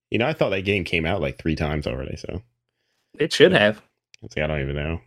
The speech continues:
Speaker 1: I, I, like, at one point, I thought Dead Island two was out. But I was like, "Oh, no, I guess not." <laughs> But I guess that's the only game even kinda similar to this, right?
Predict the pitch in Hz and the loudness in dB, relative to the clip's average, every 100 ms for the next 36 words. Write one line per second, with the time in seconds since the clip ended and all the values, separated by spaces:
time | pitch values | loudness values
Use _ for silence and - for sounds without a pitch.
0 | - 98 98 98 80 98 95 90 117 - | -4 -2 0 -2 -2 0 0 0 0 2
1 | 110 101 90 87 - 76 76 76 76 78 | 0 0 -2 -2 -2 -4 -4 -4 -4 -4
2 | 98 87 92 71 71 87 _ _ _ _ | -2 -2 -4 -6 -8 -10 _ _ _ _
3 | _ _ _ _ _ _ _ 107 90 90 | _ _ _ _ _ _ _ -2 0 0
4 | 85 98 92 80 76 - 80 82 90 90 | 0 0 -2 -6 -6 -4 -2 -2 -4 -4
5 | - - - - 151 - 135 - 135 - | -6 -18 -6 -2 0 0 -2 -4 -14 -14
6 | - _ _ _ _ _ _ _ _ - | -16 _ _ _ _ _ _ _ _ -20
7 | _ _ - 92 107 123 110 107 98 82 | _ _ -2 0 0 0 0 0 0 2
8 | 90 95 87 80 - 90 78 87 95 78 | 2 2 0 -2 -2 -2 -2 -2 0 -2
9 | 67 64 73 71 73 85 | -2 -4 -4 -4 -4 -6